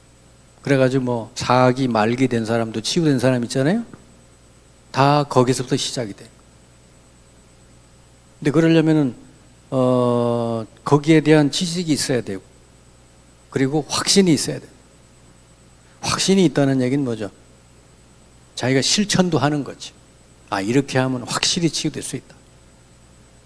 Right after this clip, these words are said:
그 실천을 단단하게 하는 거지. 근데 우리는 그동안에 이 틀린 생각, 틀린 확신을 가지고 살아온 게 많다, 그 말이야. 네. 이렇게 주로,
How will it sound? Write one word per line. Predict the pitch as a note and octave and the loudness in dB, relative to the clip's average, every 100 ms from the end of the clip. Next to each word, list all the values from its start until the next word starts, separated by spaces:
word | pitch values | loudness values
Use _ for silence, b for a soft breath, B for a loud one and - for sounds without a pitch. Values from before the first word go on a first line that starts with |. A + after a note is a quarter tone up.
| - | -12
그 | A#2+ | -4
실천을 | - D3+ - C#3 C3+ | -4 -2 -2 0 0
단단하게 | G#2+ G#2 A2 A2 G#2+ | -2 -2 0 -2 -4
하는 | G#2 C3+ A2+ | -6 -6 -8
거지. | F2 - - - - - - - - - - _ _ - - - - - - | -12 -18 -20 -20 -20 -20 -20 -20 -20 -20 -20 _ _ -20 -20 -20 -20 -20 -16
근데 | - D#3 | 0 2
우리는 | C#3 D#3 D#3 | 4 4 2
그동안에 | C3 C3+ C#3+ D3 F3 G#2 - - - - - _ - - - - - | 2 2 2 2 0 -2 -10 -20 -20 -20 -20 _ -20 -20 -20 -14 -6
이 | E3+ | -6
틀린 | - F#3+ G#3+ G#3 G3 | -4 -2 2 4 4
생각, | C#3+ D#3 D3+ C#3+ - | 4 2 4 2 0
틀린 | - G3 F#3 | -6 -2 -2
확신을 | D#3 - - - E3+ | -2 -6 -8 -4 -2
가지고 | C#3+ B2+ C3 B2+ | -2 -2 -2 -4
살아온 | - C#3+ C3+ B2+ B2 | -4 -2 0 0 -2
게 | A#2+ D3+ | 0 0
많다, | B2 A2 A2+ C3+ | 0 -2 0 -2
그 | G#2+ | -2
말이야. | - - - - _ _ - - - | -12 -20 -20 -20 _ _ -20 -20 -20
네. | - - - _ - _ _ _ - _ _ _ _ _ _ _ - - - - | -20 -20 -20 _ -20 _ _ _ -20 _ _ _ _ _ _ _ -20 -20 -20 -10
이렇게 | D#3+ D3 C#3+ C#3 B2+ | -2 4 6 4 2
주로, | - E3+ D#3+ D3 C#3 - | 0 6 8 8 6 -2